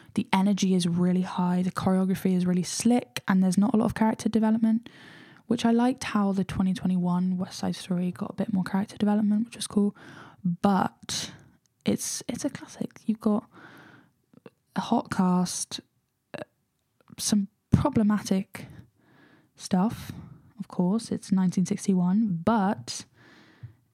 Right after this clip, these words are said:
it's amazing. And the music is amazing, so five stars, baby. Okay.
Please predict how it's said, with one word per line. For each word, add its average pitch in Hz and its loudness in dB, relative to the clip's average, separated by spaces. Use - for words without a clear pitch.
it's - -16
amazing. - -18
And 196 4
the 196 4
music 196 2
is 196 0
amazing, 185 2
so 180 -4
five 190 -2
stars, - -8
baby. - -4
Okay. 196 0